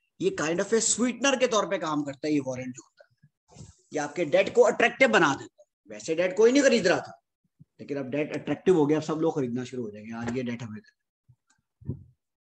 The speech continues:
ठीक है, तो इसको क्या कहते हैं? जिसको debt with warrants कहते हैं। वारंट एक piece of paper होता है जो bond के साथ attach हो जाता है।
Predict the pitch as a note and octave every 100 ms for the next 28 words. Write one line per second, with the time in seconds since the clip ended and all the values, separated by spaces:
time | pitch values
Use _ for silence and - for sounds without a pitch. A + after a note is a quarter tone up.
0 | _ _ _ _ _ _ _ - _ -
1 | G#2+ D3 G#3 - _ _ _ - - _
2 | - _ _ _ - _ _ _ _ _
3 | - _ _ _ _ _ _ _ - -
4 | A#2 C#3 C#3 C3+ C#3+ C#3+ C#3 D#3+ C3 D3
5 | D3+ D3 C#3 A2+ A2 A2+ - - _ _
6 | _ A2 A#2 C3+ D#3 D3+ D3+ C#3+ E3 D3+
7 | D3 D#3+ D#3+ - G3 - _ _ _ _
8 | B2 B2 B2 B2+ C#3+ C#3+ C3 A2+ A#2 C#3
9 | C3+ C#3 D#3 G3